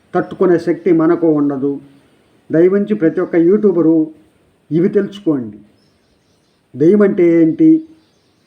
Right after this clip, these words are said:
దాన్ని కట్టడి చేసే శక్తి మీకు లేదు. దాని కోరికలు మీకు చెప్పాల్సిన అవసరం ఆ దెయ్యాలకు లేదు. ఉంటాను ఫ్రెండ్స్.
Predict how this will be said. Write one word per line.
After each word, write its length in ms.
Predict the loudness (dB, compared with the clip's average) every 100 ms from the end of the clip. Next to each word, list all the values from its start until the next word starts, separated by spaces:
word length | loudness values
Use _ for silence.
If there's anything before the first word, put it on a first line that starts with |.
| _
దాన్ని 240 | -4 -2 0
కట్టడి 360 | -2 -2 -2
చేసే 340 | 0 0 0 -2
శక్తి 300 | -2 -2 0
మీకు 260 | 2 2
లేదు. 480 | 2 0 2 0 -2 -4 _ _ _
దాని 220 | -2 2 0
కోరికలు 500 | 0 0 0 0 2
మీకు 200 | 2 2
చెప్పాల్సిన 560 | -2 -2 -2 0 -2
అవసరం 360 | -2 -4 -2 -2
ఆ 140 | -2
దెయ్యాలకు 460 | 0 2 2 -2 -2
లేదు. 460 | -4 -4 -4 -8 -10 -18 _ _ _ _ _ _ _ _ _ _ _ -2
ఉంటాను 320 | 0 0 -2
ఫ్రెండ్స్. 320 | -2 -4 -4